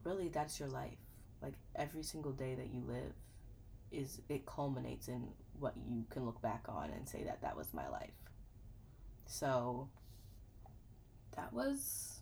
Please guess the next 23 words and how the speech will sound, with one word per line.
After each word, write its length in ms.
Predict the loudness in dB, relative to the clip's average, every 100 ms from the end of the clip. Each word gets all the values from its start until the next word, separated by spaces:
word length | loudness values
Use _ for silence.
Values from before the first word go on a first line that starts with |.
| -10 -8
<laughs> 1080 | 0 0 6 6 6 0 -12 -12 -10 -8 10
I 140 | 12
don't 220 | 12 10 6
know. 260 | 4 2 -4 -10 -12 -12 -12 -12 -12 -12 -10 4
I, 220 | 6 6 4 -8 -12 -12 -12 -12 -12 -10 -10 -2
hmm, 360 | 0 2 2 -2 -4 -2
how 80 | 2
do 80 | 4
I 80 |
say 220 | 4 2 0
this? 360 | 0 -2 -4 -4
It 200 | 0 0
was 880 | 4 6 6 4 4 4 4 2 0 -4 -10 -12 -12 -12 -14 -14 -14 -14 -14 -12 -12 -2 6
like, 200 | 6 6 -8 -2
like 160 | 0 4
a 160 | 4
wake-up 360 | 4 2 0 0
call 440 | 6 8 8 6
a 40 | 4
little 260 | 6 6
bit, 320 | 6 6 4 0 -8 -14 -14 -14 -6 2
um, 580 | 4 4 4 2 0 -2 -8 -14 -4
because 1040 | 0 0 2 6 10 10 10 4 0 -4